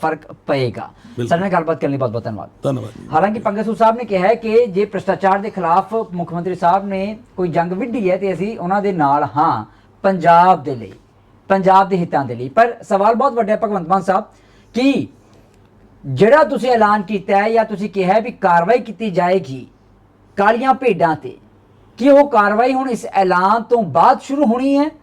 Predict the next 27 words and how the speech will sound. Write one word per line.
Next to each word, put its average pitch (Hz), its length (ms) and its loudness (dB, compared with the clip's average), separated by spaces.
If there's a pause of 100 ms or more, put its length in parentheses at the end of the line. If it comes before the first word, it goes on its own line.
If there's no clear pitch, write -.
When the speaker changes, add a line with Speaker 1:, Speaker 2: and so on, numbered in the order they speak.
(120)
Speaker 1:
ਜਾਂ 220 200 4
ਇਸ - 280 -4
ਐਲਾਨ 196 340 0
ਤੋਂ 220 140 -2
ਬਾਅਦ 196 280 0
ਜਿਹੜੇ 240 160 -4
ਭ੍ਰਿਸ਼ਟਾਚਾਰ 202 520 -2
ਕਰਨਗੇ 240 500 -2 (260)
ਜਾਂ 214 100 2
ਜਿਹੜੇ 233 200 -2
ਪਹਿਲਾਂ 285 360 -2
ਕਰ 214 220 0
ਵੀ 262 120 -6
ਚੁੱਕੇ 226 360 -2
ਨੇ, 277 120 -2
ਉਹਨਾਂ 262 360 0
'ਤੇ 220 200 -4
ਵੀ 254 120 -6
ਇਹ 208 540 -2 (200)
ਤੁਹਾਡਾ 202 200 2
ਐਲਾਨ 202 480 2 (340)
ਲਾਗੂ 185 320 2
ਹੁੰਦਾ 123 260 -12
ਹੈ? - 80 -18 (460)
ਨਾਲੇ 285 160 2
ਦੂਜੀ 240 280 -2
ਗੱਲ, 165 180 -6